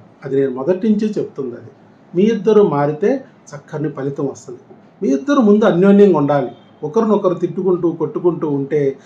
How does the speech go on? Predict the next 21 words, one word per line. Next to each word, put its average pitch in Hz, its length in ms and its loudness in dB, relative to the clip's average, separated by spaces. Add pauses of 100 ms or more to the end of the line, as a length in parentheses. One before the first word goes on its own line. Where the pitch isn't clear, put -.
(120)
సైతాన్లాగా 170 760 -2
ప్రవర్తిస్తుంటే, 143 1040 -4 (840)
ఆ 131 100 -8
ప్రేమ 220 600 4
ఫలమైన 170 500 -2
బిడ్డని 151 760 4 (520)
దేవుడు 185 440 4
మన 151 140 -2
పొట్టలో 196 420 0
పెట్టాలంటే 170 560 -2
భయపడతాడు. 185 600 -2 (840)
ఒక 143 120 -6
ప్రేమ 240 480 4
మూర్తిని, 175 580 2
లోక 196 340 -2
రక్షకుడు 165 580 -4
లాంటి 147 300 -4
బిడ్డని 147 600 0 (300)
మనకు 143 220 -6
దేవుడు 170 420 0
ఇవ్వాలనుకున్నప్పుడు 147 1120 -2